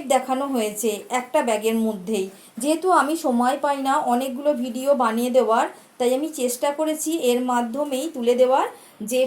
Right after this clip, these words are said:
ব্যাগগুলোকে কিভাবে সাজালে অনেক বেশি সুন্দর দেখাবে, কারণ উপস্থাপনারও একটা ব্যাপার থেকে যায়। আজ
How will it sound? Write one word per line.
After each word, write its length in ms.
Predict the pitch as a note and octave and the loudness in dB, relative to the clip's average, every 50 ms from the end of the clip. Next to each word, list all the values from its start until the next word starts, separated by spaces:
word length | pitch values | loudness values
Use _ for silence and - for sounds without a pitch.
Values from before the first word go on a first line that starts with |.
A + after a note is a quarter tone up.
| A#3 A3+ | 0 0
ব্যাগগুলোকে 580 | A#3 A3 A3 A3+ A#3+ C#4 D4+ D#4+ E4 D#4+ F4 F#4 F#4 | -2 -2 -2 -4 -6 -4 -4 -4 -4 -4 -4 -6 -6
কিভাবে 320 | - C4+ A#3+ C#4 C4+ B3+ E4 E4 | -6 -6 -2 -2 -2 0 -2 -2
সাজালে 440 | - D4 A#3+ A3+ A#3+ B3 C4 D4+ F4 | -2 -2 -2 0 0 -2 0 0 -2
অনেক 240 | E4 B3 A#3+ C4 C4+ A#3+ | -2 0 -2 -2 -2 0
বেশি 260 | A3+ A#3+ A#3+ - E4+ - | 0 0 0 0 -4 -4
সুন্দর 400 | - - D#4+ C4 B3 A3+ A3 G#3+ G3+ G#3 | -4 -4 -2 -2 0 0 0 0 0 0
দেখাবে, 340 | G3 G3 - G3+ F#3 F#3 F#3 G3 G3 - | 0 0 0 -4 -4 -4 -6 -10 -8 -4
কারণ 320 | - A#3 A3+ A#3 B3 D4 G4 G4+ - - - - - - | 0 0 0 2 0 -2 -4 -8 -12 -20 -20 -20 -16 -14
উপস্থাপনারও 840 | B3 B3 - D#4+ D#4+ D#4+ - - E4 D#4 D#4+ D#4+ E4 E4+ F4+ A4 A4+ G4 D4 | -8 -2 0 0 0 0 0 -2 -2 -2 -2 -2 0 0 0 2 2 2 2
একটা 260 | C4 - - C#4+ D4+ A4+ C#5+ - D4 | 0 -2 0 0 0 0 0 -2 0
ব্যাপার 360 | A#3 A3+ G3+ - - A#3+ B3+ B3 - | 2 2 2 2 2 0 0 -2 -4
থেকে 300 | - C#4 B3+ - - A3 G3+ F3 | -4 -4 -4 -2 -2 -2 -2 -2
যায়। 220 | F#3+ F3 D#3+ F3 F3 - - - _ _ - - _ _ - - - - - - - - - _ _ _ _ _ - - - - - _ _ _ _ _ _ _ _ - | -2 -2 -2 -4 -6 -10 -16 -20 _ _ -20 -20 _ _ -20 -20 -20 -20 -20 -20 -20 -20 -20 _ _ _ _ _ -20 -20 -20 -20 -20 _ _ _ _ _ _ _ _ -12
আজ 220 | - A3+ A3+ A3+ | -8 -6 -6 -6